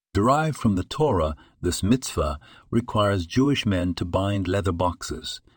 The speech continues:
containing holy parchments inscribed with the Shema Yisrael and other Torah verses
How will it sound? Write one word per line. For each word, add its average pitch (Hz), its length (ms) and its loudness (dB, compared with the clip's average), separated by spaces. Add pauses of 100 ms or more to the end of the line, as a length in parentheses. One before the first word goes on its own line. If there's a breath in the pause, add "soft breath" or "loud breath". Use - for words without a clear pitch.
(300 soft breath)
containing 107 500 2
holy 113 260 2
parchments - 680 -4
inscribed 90 560 -2
with 92 120 -4
the 82 100 -4
Shema 107 360 4
Yisrael 87 680 -2 (260 soft breath)
and 98 160 -2
other 107 300 0
Torah 98 420 0
verses 85 640 -4